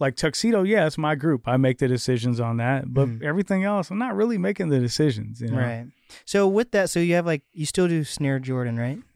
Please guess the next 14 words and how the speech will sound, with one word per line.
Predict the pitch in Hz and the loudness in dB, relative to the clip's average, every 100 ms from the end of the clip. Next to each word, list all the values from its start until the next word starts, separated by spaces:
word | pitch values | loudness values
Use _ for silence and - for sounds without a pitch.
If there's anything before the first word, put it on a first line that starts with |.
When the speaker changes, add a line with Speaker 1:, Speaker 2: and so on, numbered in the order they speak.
| - | -12
Speaker 1:
Snare | - 143 147 | 0 2 2
Jordans, | 135 139 135 139 | 2 2 2 0
like, | 131 117 | 0 -4
drum | 110 117 120 | -2 -2 -2
kits | - 117 - | -2 -6 -6
and | 120 | -8
stuff, | 120 113 - | -6 -10 -6
yeah. | 117 107 104 | -4 -4 -4
Speaker 2:
So, | - 170 160 151 - _ _ _ _ _ _ _ _ _ _ | 0 2 2 0 -8 _ _ _ _ _ _ _ _ _ _
and | 160 175 | 0 2
you, | |
you | 170 185 | 2 0
have, | 240 | 0
like, | 127 | -2